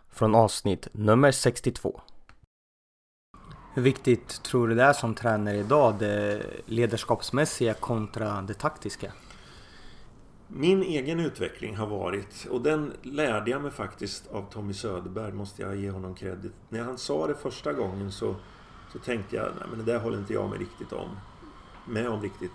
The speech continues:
Speaker 2: Men jag är ju tio eller tolv år yngre än Tommy. Ehm, och han sa att vi ha-, vi gick i H båda två.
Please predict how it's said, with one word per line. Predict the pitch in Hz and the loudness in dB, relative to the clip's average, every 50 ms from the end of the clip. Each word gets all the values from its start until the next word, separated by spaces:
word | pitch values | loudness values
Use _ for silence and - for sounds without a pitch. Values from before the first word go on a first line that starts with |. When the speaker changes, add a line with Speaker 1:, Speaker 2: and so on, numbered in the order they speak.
| - - | -8 -4
Speaker 2:
Men | 117 123 | -2 0
jag | 131 131 120 | 2 2 2
är | 110 110 | 2 2
ju | 123 139 143 139 135 131 123 120 113 - - - - - - - - - - | 2 2 4 4 4 4 2 0 -4 -8 -16 -18 -18 -18 -18 -18 -18 -6 -4
tio | 127 117 104 101 101 | -2 -2 0 0 0
eller | 98 98 | -2 -2
tolv | 98 - 107 104 98 98 95 | -4 -4 -4 -4 -2 -2 -2
år | 98 95 | -2 -4
yngre | 98 95 95 98 104 | -4 -6 -6 -8 -8
än | 104 | -8
Tommy. | - - 104 - 90 - 101 - - - - - - - - - - - - - - - - - - - - - - - - - - - - | -10 -10 -12 -12 -12 -14 -16 -16 -18 -20 -20 -20 -20 -20 -20 -20 -20 -20 -20 -20 -20 -20 -20 -20 -20 -20 -20 -20 -20 -20 -20 -20 -18 -14 -12
Ehm, | 101 95 101 98 98 98 95 95 92 95 92 - - - - - - - - - - | -10 -10 -10 -10 -12 -12 -12 -14 -14 -16 -16 -18 -20 -20 -20 -20 -20 -20 -20 -16 -10
och | - | -6
han | 113 135 135 | -4 -2 -2
sa | 120 - 120 110 110 | -2 0 0 2 2
att | 107 107 - - - - - - - - - - - - - - - - - - | 0 -2 -6 -12 -20 -20 -20 -20 -20 -20 -20 -20 -20 -20 -20 -20 -20 -20 -18 -10
vi | 110 127 | -8 -4
ha-, | 120 123 127 - - | -2 -2 -2 -2 -2
vi | 120 | -2
gick | 127 135 120 120 - | -2 0 -2 -2 -2
i | 117 110 | -2 -2
H | 101 95 104 123 - | -2 -2 -2 -2 -2
båda | - - 92 90 | -2 -4 -4 -6
två. | - - - | -8 -10 -12